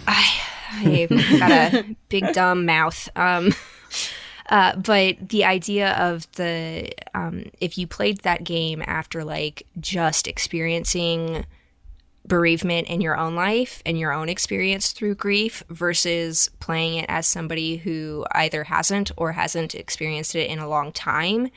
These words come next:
Speaker 1: and the difference, uh, of what you would take from that game and that game's themes and, and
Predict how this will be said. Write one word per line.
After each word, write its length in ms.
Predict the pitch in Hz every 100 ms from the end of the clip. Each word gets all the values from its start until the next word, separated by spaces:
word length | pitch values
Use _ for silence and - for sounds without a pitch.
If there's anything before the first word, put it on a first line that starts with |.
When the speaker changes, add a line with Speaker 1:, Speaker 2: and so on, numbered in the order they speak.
| - - - -
Speaker 1:
and 120 | 170
the 60 | 156
difference, 680 | 156 - 170 160 - - - - _ _ _ -
uh, 300 | 170 160 90
of 160 | - 170
what 220 | 160 175
you 120 | 170 165
would 120 | 160
take 280 | - 269 -
from 200 | - 165
that 200 | 143 -
game 380 | 170 156 151 151
and 140 | 156
that 120 | 151 165
game's 340 | 151 156 -
themes 680 | - 170 160 160 156 151 -
and, 440 | - 156 147 151 -
and 380 | 156 147 156